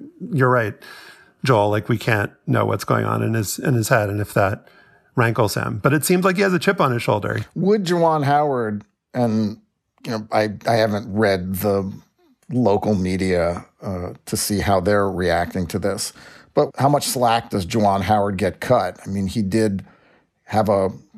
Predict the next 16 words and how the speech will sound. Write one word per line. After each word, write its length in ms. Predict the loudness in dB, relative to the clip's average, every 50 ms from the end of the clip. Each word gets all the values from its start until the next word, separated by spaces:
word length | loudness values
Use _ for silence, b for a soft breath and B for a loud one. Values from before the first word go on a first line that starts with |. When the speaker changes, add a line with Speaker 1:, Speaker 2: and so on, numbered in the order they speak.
| -14 -4
Speaker 2:
confrontation 720 | -2 0 0 0 -2 -4 -2 0 -2 -2 0 0 0 0
with 280 | 0 0 -2 -4 -6 -4
Mark 240 | -2 -2 -2 -2 -2
Turgeon 360 | 0 2 2 2 2 2 2
of 80 | 2 2
Maryland 480 | 2 2 2 2 2 2 0 -2 0
last 360 | 0 2 2 2 0 -4 -4 -2
year, 240 | 0 0 2 0 0
though 120 | 0 0
that 200 | 0 -2 -2 -2
looked 180 | -4 -6 -6 -6
pretty 180 | -6 -4 -4
benign 340 | -2 -2 -2 -2 -2 0 0
after 220 | -2 -2 -2 -4 -4
watching 420 | -4 -4 -6 -4 -4 -4 -4 -2
the, 360 | -2 -2 -2 -2 -4 -6 -10